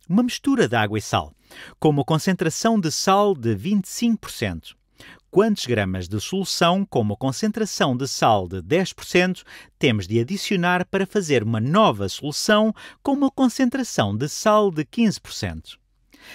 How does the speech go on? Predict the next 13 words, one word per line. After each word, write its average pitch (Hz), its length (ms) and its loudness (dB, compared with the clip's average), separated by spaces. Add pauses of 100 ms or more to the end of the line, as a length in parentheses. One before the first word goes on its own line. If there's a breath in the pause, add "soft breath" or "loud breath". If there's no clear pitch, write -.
(220 loud breath)
Vamos 131 200 -4
lá 95 140 -6
fazer 123 280 -6
a 127 60 -4
tabela 117 400 -2
de - 60 -12
que - 100 -20
falam. 80 400 -12 (500 loud breath)
Vamos 147 200 -2
escrever 82 420 -8 (540 soft breath)
quantidade 143 800 -4
de 113 160 -4
solução. 95 680 -6